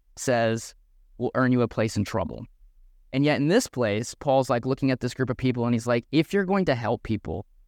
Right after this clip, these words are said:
you need to be able to see yourself accurately, to be able to have a good self-reflection of who you are." Because pride can do two things in blinding us.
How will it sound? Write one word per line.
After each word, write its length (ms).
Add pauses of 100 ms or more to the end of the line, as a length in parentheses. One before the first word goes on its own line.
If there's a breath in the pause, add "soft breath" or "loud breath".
(120)
you 120
need 160
to 100
be 340 (100)
able 320
to 120
see 180
yourself 380 (120)
accurately, 680 (420)
to 100
be 80
able 160
to 60
have 160
a 80
good 280
self-reflection 840 (280)
of 120
who 120
you 220
are." 260 (280)
Because 280
pride 460
can 140
do 160
two 300
things 580
in 160
blinding 460
us. 220